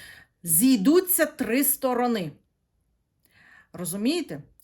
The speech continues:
Може бути зійтися три сторони, але все рівно це не віднімає, е,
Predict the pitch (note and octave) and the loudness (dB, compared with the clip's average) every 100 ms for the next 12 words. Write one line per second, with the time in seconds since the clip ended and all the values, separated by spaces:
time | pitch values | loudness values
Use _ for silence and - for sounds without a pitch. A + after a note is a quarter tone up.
0 | - F#3 G#3+ C#4+ F#4+ E4 F#3+ G#3+ G#3+ D4 | -10 -4 0 2 2 -2 -4 -6 -6 -4
1 | A#3+ A3 F#3+ B3 C4 C4+ C4 A3+ A3+ - | -4 -4 -6 -4 -4 -4 -6 -6 -6 -6
2 | G#3 A3 F#3+ - G#3 G3 B3 B3+ D4+ C4 | -6 -6 -8 -6 -6 -6 -6 -6 -4 -6
3 | - A#3 A3+ F#3+ G3+ F#3 G3 F#3+ G#3 C#4+ | -6 -6 -4 -6 -8 -10 -8 -8 -4 -6
4 | B3+ G3+ A3+ - _ _ _ _ F3 F3+ | -6 -10 -12 -16 _ _ _ _ -14 -10
5 | F#3+ F#3 F#3 | -8 -6 -8